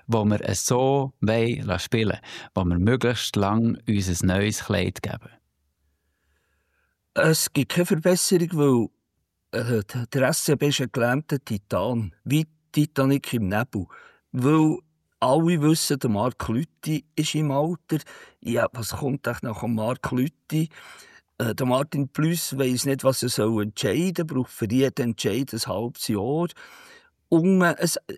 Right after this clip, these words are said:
Speaker 2: es ist wie alle würden warten, dass irgendetwas passiert. Und das ist eigentlich in einem Geschäft wie im Sport, wo sehr dynamisch ist,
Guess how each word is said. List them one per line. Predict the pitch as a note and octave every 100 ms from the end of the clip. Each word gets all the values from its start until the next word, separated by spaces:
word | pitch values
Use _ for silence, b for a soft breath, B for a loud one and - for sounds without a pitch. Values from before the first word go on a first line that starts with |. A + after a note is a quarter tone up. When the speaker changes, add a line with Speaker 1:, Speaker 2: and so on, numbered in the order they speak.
| -
Speaker 2:
es | E3+ -
ist | F3 D#3
wie | G#3 G3+
alle | D#3 G3 G3+ G3 E3+
würden | D#3+ C3+ C#3
warten, | A#2+ B2+ E3+ - D#3+
dass | C#3+ C3 -
irgendetwas | - F#3 G3 - B2+ C3 D3 D#3 -
passiert. | - G#2 - - A2+ G2 - - b b b
Und | A2+
das | C3+
ist | D3 D3
eigentlich | D3 D#3+ D#3 D#3
in | A2 A2+
einem | G#2+ G#2+ G2 - b b b
Geschäft | b D3 D3+ - -
wie | B2
im | G#2
Sport, | - - D3 - -
wo | G2
sehr | - C3
dynamisch | C3 A#2+ G#2+ B2+ E3 E3+ -
ist, | A#2+ F2 -